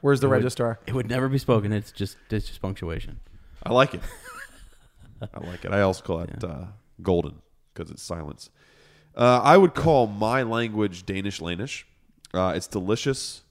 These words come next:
Speaker 3: Sometimes it's cheesy. Sometimes it's fruity.
Speaker 2: Mm.
Speaker 3: Uh, it's, it's, it's explicititious, um, which means it's explicit and it's also delicious, like I, like I said. Uh, and it's none of your business-ish.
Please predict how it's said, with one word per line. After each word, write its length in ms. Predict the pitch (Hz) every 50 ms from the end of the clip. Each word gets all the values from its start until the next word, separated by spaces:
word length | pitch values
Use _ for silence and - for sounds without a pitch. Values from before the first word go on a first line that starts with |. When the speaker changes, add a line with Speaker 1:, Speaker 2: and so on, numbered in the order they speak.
| _ _ _
Speaker 3:
Sometimes 380 | - - 98 - 107 92 82
it's 100 | 82 -
cheesy. 340 | - - - 120 117 110 113
Sometimes 320 | 107 - 95 90 92 78 71
it's 120 | - -
fruity. 360 | - - 101 98 92 92 98 - _ _ _ _ _ _ _ _ _ _ -
Speaker 2:
Mm. 200 | - - 127 -
Speaker 3:
Uh, 420 | 95 92 92 92 92 90 90 85 -
it's, 340 | - 90 87 - - - - - _
it's, 280 | 87 87 - - - _
it's 280 | 85 90 90 - - -
explicititious, 1300 | 82 82 - - - - - 110 110 110 - 135 123 - 151 143 - - 156 156 - - - - - - _ _ _ _ _ _ _ _ _ _ _ _ -
um, 640 | - 95 90 92 90 90 90 90 87 87 87 85 57 64
which 180 | 92 - -
means 220 | 95 92 90 87 87
it's 200 | 76 - - - -
explicit 500 | - - - _ 107 101 - - 98 85
and 60 | -
it's 120 | 85 80 -
also 260 | 87 82 - - 80
delicious, 500 | 73 73 73 73 76 76 - 82 - -
like 160 | 80 80 -
I, 120 | 73 71 71 62
like 120 | - 76 -
I 40 |
said. 260 | 73 - 76 71 87 - _ - - _ _ _ _ _
Uh, 280 | - 95 95 95 95 92
and 80 | - 98
it's 160 | 98 92 -
none 140 | - 107 107
of 100 | 113 104
your 80 | 104 87
business-ish. 720 | 87 98 95 82 78 78 78 80 - - - - - -